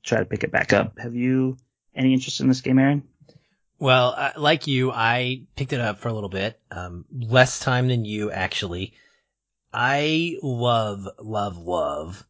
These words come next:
Speaker 2: games that put your equipped items into the cutscenes and into the char-, but specifically into the gameplay itself. But when they go into the cutscene, that's like a whole new level. That's very, very rare.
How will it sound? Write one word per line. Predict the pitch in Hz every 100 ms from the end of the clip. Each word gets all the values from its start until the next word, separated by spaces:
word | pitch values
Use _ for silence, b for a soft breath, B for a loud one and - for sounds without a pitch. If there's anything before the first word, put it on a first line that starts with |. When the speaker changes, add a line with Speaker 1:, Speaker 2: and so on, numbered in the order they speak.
| _
Speaker 2:
games | 101 101 98 104
that | 104 95
put | - 117 101 -
your | 107 95 90 87
equipped | 90 98 - 107 -
items | - 185 180 85 87
into | - 92 87
the | -
cutscenes | - - - 95 87 80
and | - 95
into | 95 90 95 - 110 95 87
the |
char-, | 87 110 -
but | 113 -
specifically | - - 220 247 170 147
into | 151
the | 123
gameplay | 110 113 113 104 _ - 135 117 -
itself. | 98 - 107 82 -
But | - 104
when | 110 117
they | 165
go | 151 139 131
into | 120 110
the | 87
cutscene, | - 131 - 131 123
that's | 104 -
like | 98
a | 90
whole | 107 92
new | 87 80
level. | 80 71 67
That's | 90 113 120
very, | 113 92 95 85 85
very | 85 78 71
rare. | 69 80 - -